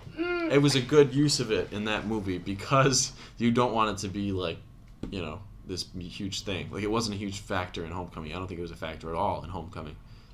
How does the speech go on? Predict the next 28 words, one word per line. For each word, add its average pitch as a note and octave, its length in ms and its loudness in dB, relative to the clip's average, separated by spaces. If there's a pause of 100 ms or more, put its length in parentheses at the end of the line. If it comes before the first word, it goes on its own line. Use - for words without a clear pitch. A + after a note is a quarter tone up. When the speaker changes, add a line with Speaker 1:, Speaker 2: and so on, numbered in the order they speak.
(120)
Speaker 1:
Um. D#4 560 -2 (160)
Speaker 2:
Very F#2+ 340 -2
little. F2+ 380 -4 (640)
But, G2 360 2 (320)
and G2+ 160 0
Speaker 1:
Not G2 80 0
that F#2+ 60 0
Speaker 2:
then - 40 -2
Speaker 1:
I - 40 -8 (120)
can G3+ 40 -10
think G#3+ 240 -8
of G#3 200 -6
a - 80 -10
specific - 480 -14
scene. B3 400 -10 (140)
Speaker 2:
No, A2+ 200 4
but F2+ 120 -4
then G2+ 140 0
they F#2+ 100 0
played G#2 320 0
with F#2+ 160 -4
it F2+ 240 -2
in, F2 320 -6 (100)
in E2+ 400 -6 (1000)
Far B2+ 180 4
From G#2 160 -6
Home. F2 320 -2 (760)
Speaker 1:
Hmm. A#3 80 -12